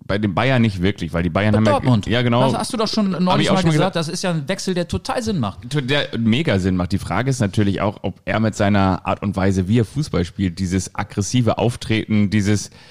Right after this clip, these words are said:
Speaker 1: sich selber, äh, nach einem gewonnenen Zweikampf auch mal so abzufeiern, als hätte man gerade einen Treffer erzielt, also ein Tor geschossen. Das wird natürlich auch mega gut zu, äh, zu englischen Mannschaften passen, so, weißt du, die ja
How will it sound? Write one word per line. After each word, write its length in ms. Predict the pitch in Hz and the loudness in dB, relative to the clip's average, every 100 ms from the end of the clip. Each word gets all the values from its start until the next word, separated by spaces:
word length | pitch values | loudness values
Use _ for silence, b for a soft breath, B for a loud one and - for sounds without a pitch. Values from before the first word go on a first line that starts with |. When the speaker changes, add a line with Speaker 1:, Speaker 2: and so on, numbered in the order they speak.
| B B | B B
Speaker 1:
sich 200 | 110 101 | -4 0
selber, 520 | 110 120 117 107 - - - - | 2 4 4 2 0 -6 -14 -12
äh, 60 | - - | -14 -8
nach 240 | - 110 107 | -2 0 2
einem 240 | 95 107 | 2 2
gewonnenen 380 | 101 92 107 104 | 2 2 2 0
Zweikampf 420 | - 101 110 110 | 2 0 2 0
auch 120 | 98 | 2
mal 100 | 110 | 0
so 120 | 95 98 | 0 -2
abzufeiern, 520 | - 107 - 101 98 | -2 -2 2 2 2
als 120 | 87 | 0
hätte 120 | 101 | 0
man 140 | 98 98 | 0 0
gerade 500 | 92 98 92 87 - _ - | 0 2 2 2 -2 _ -2
einen 200 | 92 92 | 0 2
Treffer 260 | 107 113 | 0 0
erzielt, 420 | 82 87 - 98 87 | 0 -2 0 0 0
also 140 | 82 | 0
ein 100 | 90 | 0
Tor 200 | 110 113 | 2 0
geschossen. 420 | 98 90 87 107 B B B - | 0 -2 -2 -6 B B B -8
Das 280 | 82 82 | -8 -8
wird 160 | 90 101 | -8 -6
natürlich 240 | 101 101 | -4 -4
auch 120 | 92 85 | -4 -8
mega 460 | 87 92 120 104 | -6 0 2 2
gut 300 | 95 87 101 | 0 -2 -2
zu, 200 | - 90 | -2 -6
äh, 300 | - 50 53 - | -6 -14 -16 -18
zu 220 | - 101 95 | -10 -6 -2
englischen 380 | 104 104 101 | 0 0 0
Mannschaften 460 | 90 87 82 80 78 | -2 -2 -4 -6 -6
passen, 280 | 82 78 87 | -8 -8 -12
so, 140 | 80 | -8
weißt 160 | 87 92 | -4 -4
du, 60 | |
die 100 | 90 | 0
ja 260 | 101 95 87 | 2 2 0